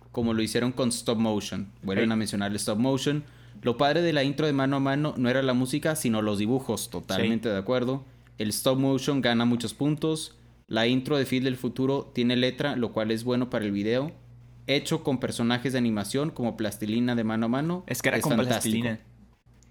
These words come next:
Speaker 1: Exacto.
Speaker 2: Tiene una referencia
Speaker 1: La de
Speaker 2: a Star
Speaker 1: man-
Speaker 2: Wars, de hecho.
Speaker 1: Sí, sí, sí, sí,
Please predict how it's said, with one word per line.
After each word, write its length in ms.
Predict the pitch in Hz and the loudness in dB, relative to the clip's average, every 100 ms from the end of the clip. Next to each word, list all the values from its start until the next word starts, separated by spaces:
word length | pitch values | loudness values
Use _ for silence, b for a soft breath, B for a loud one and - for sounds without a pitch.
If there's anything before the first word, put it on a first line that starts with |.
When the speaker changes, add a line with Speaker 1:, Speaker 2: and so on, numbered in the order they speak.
| - - - | -20 -14 -8
Speaker 1:
Exacto. 480 | 107 104 - 104 - | -4 -4 -6 -10 -2
Speaker 2:
Tiene 140 | 139 | 0
una 100 | 165 | 2
referencia 300 | 196 135 135 | 2 2 2
Speaker 1:
La 20 | 120 | 4
de 40 | |
Speaker 2:
a 20 | |
Star 160 | 120 135 | 4 4
Speaker 1:
man- 80 | 131 | 4
Speaker 2:
Wars, 160 | 113 | 0
de 80 | 113 | -2
hecho. 240 | 110 117 110 - - - - - - - - - - | -4 -8 -12 -18 -20 -20 -20 -20 -20 -20 -20 -20 -6
Speaker 1:
Sí, 520 | - 147 175 170 107 | 2 4 6 2 0
sí, 160 | - 135 | 0 2
sí, 100 | 147 | 2
sí, 300 | 139 147 | 2 0